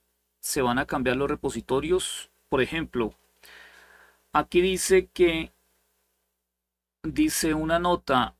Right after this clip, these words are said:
el repositorio va a cambiar de la versión doce punto seis a la versión doce punto siete,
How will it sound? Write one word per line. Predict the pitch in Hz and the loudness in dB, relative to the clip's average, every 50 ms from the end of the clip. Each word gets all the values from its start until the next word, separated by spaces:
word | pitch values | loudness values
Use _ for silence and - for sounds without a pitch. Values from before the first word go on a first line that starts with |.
| _ _ - | _ _ -6
el | 156 151 131 | -4 -2 0
repositorio | 143 135 - 143 131 - 139 123 - 160 170 175 180 185 196 190 | -2 -2 -2 -2 -4 -4 -6 -4 0 0 2 2 4 4 4 6
va | 180 175 165 165 | 6 6 4 4
a | 170 - | 2 0
cambiar | - 165 156 156 143 151 151 147 143 143 | -2 -2 -2 0 2 2 4 4 4 2
de | 127 143 | 2 0
la | 139 131 | 0 0
versión | 113 110 104 - - - - - 147 143 147 151 151 151 - - - | 0 0 -2 -6 -8 -10 -6 -4 -2 -2 -2 -2 -4 -6 -8 -10 -6
doce | - 160 156 156 - - 185 170 | -2 -2 -2 0 0 0 -2 -2
punto | - - 165 170 160 139 - - 170 | -2 -4 -6 -4 -6 -6 -4 -4 -4
seis | 170 - - 185 175 165 156 175 - - - - - - - | -4 -2 0 2 2 2 2 0 -2 -6 -8 -8 -10 -8 -4
a | 143 139 131 | -2 0 0
la | 127 117 | 0 0
versión | 113 113 110 - - - - 143 147 151 151 143 131 127 | 0 -2 -4 -6 -8 -6 -4 -4 -2 -2 -4 -4 -4 -2
doce | 156 151 147 - - 160 | -2 -2 -2 -2 -4 -6
punto | - - 160 160 143 - - 156 | -4 -4 -6 -6 -6 -6 -6 -6
siete, | - - 196 196 196 185 - - 196 208 220 - | -6 0 2 4 4 4 2 -2 -4 -4 -4 -8